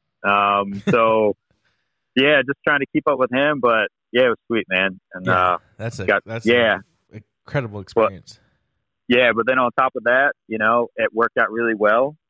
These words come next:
Speaker 1: And the fact that, like, we put in so much effort and did all these things to get the guys everything they needed. And, uh, Sam Sunderland ended up winning the Dakar Rally, like, uh, first, for sure, the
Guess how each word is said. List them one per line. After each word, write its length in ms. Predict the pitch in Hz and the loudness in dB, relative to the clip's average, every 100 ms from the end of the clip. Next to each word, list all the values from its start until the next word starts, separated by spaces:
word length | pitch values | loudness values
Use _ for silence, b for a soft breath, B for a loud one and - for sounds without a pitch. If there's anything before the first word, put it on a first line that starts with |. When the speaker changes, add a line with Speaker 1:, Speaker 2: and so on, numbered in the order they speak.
| _ - | _ -8
Speaker 1:
And 200 | 107 107 | -4 -2
the 60 | - | 0
fact 220 | 107 107 | 0 0
that, 120 | 104 101 | 0 0
like, 120 | 98 _ | 0 _
we 80 | 107 - | -6 0
put 140 | 117 | 2
in 160 | 110 107 - | 2 -2 -2
so 40 | |
much 180 | 113 104 | -2 0
effort 420 | 113 113 120 113 104 | 0 0 0 0 0
and 260 | 95 95 - _ _ _ _ _ _ - | -4 -8 -16 _ _ _ _ _ _ -2
did 100 | 127 | 0
all 140 | 117 113 | 2 0
these 100 | 113 - | 0 0
things 360 | 123 123 120 - - | 0 0 -2 -4 -2
to 60 | |
get 160 | 98 117 | 0 0
the 80 | 113 | 2
guys 360 | 110 110 110 107 _ - | 2 4 2 0 _ -4
everything 320 | 117 117 120 | -2 0 0
they 100 | 110 95 | 0 0
needed. 380 | 107 123 131 | 2 4 4
And, 240 | 113 104 98 | 2 0 0
uh, 260 | 92 92 90 - | 2 2 0 -2
Sam 180 | 107 101 110 | -2 0 -2
Sunderland 360 | 110 107 98 | 0 0 0
ended 180 | 107 104 | 0 0
up 140 | 104 - | 0 -2
winning 360 | 95 113 101 95 _ | -2 0 -2 -6 _
the 260 | 95 95 92 | 0 0 0
Dakar 360 | 87 - 104 95 | -2 0 2 2
Rally, 360 | 92 107 92 85 | 2 2 0 0
like, 220 | 90 85 - | 0 -2 -6
uh, 180 | 50 50 _ _ _ _ _ - | -6 -8 _ _ _ _ _ -2
first, 260 | 117 110 - _ | 0 0 -8 _
for 100 | 123 | -6
sure, 260 | - 123 | 0 2
the 80 | 120 | 2